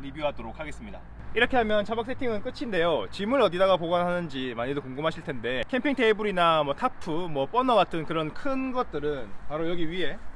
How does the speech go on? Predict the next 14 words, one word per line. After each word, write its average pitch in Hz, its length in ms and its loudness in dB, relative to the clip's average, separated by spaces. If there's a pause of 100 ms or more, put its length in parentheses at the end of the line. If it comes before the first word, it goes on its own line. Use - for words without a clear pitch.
(500)
루프 202 220 -6
백에다가 151 600 0 (200)
올려놓습니다. 117 640 -2 (320)
루프 208 180 -4
박스 262 220 6
달면은 185 420 4
제일 156 180 4
좋긴 170 240 -2
하겠는데, 131 680 2
그러면 151 320 2
탈착도 160 560 2
되게 123 240 0
힘들기도 165 460 4
하고, 107 480 0